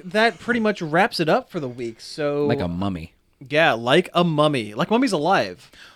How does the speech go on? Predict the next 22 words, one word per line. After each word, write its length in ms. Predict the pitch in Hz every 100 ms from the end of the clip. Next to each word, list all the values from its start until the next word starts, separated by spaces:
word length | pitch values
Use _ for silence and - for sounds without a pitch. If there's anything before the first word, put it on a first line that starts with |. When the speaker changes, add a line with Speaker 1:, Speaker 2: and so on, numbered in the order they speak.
| _ 170
Speaker 2:
Ooh, 280 | 196 208
I 160 | 196 226
love 460 | 202 165 185 240 214
that 180 | 185
cartoon. 800 | 170 160 151 156 135 110 92 98 -
Speaker 1:
Uh, 180 | 151 143
yeah. 480 | 123 135 147 120 98
Speaker 2:
That 80 |
was, 120 | 196 247
like, 120 | 214
one 160 | 185
of 60 | 185
my 100 | 156
favorite, 640 | 143 - 147 147 147 147 -
um, 440 | 123 117 110 110 -
kinda, 220 | 135 123
like, 220 | 120 113
Ninja 260 | 107 117 110
Turtle 460 | - 113 110 104 -
team 600 | - 113 104 107 101 101 _ 101
knockoff 580 | 104 107 107 101 95
shows. 580 | - 104 107 78 92 -